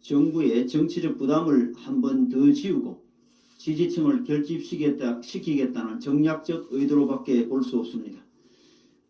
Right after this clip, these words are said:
어쩔 수 없이 우리 당은 필리버스터를 통해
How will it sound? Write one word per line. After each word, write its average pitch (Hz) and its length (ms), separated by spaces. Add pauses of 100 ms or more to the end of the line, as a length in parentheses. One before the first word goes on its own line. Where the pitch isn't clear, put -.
어쩔 190 340
수 170 220
없이 151 300
우리 117 180
당은 143 520
필리버스터를 147 760
통해 120 340